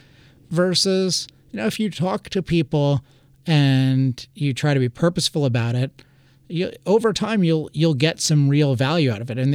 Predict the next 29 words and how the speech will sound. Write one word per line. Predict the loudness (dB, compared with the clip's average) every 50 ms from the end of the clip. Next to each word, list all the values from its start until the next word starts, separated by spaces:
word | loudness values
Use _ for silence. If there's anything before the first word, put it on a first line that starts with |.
| 0 0
you're | 0 0
not, | 0 0 -2 -2
you're | -2 -2 0
not | 0 -2 -4 -4 -4
asking | -2 -2 -2 -2 -2 0 0 2 2 0
for | 0 -2 -2
an | 0 0 2
overlord | 2 2 4 4 4 2 2 2 0 0 -2 -4 -4 -4
or | -4
something | -4 -2 -2 -2 0 0 0 0
like | -2 -4 -6 -8
that. | -10 -12 -12 -12 -8
So, | -6 -6 -6 -6 -8 -14 -20 -20 -20 -20 -18 _
of | -12 -12 -12 -6
course, | 2 4 4 4 4 2 -4 -8 -14 -18 -16 -6 -4
a | -4 -4
bad | -2 -2 0 0 0 0 0 0
therapist | 0 2 2 2 0 2 0 0 0 0 0
can | 0 2 2 4
do, | 2 2 2 2 0 -2 -4 -6 -10 -12 -6 -4
um, | -2 0 0 0 0 -2
can | -2 -2 -2 0
do | 0 0
damage. | 2 2 4 4 4 2 2 0 -4 -8 -12 -20 -20 -20 -20 -20 -20 _ -20 -20 -20 -4 0
But | 2 2 4 4 4 2 2 0 -2 -6 _ _ _ _ -20
I | -8
think | -8 -4 0
in | 2 2 2 2
general, | 2 0 0 0 2 2 2 2 2 2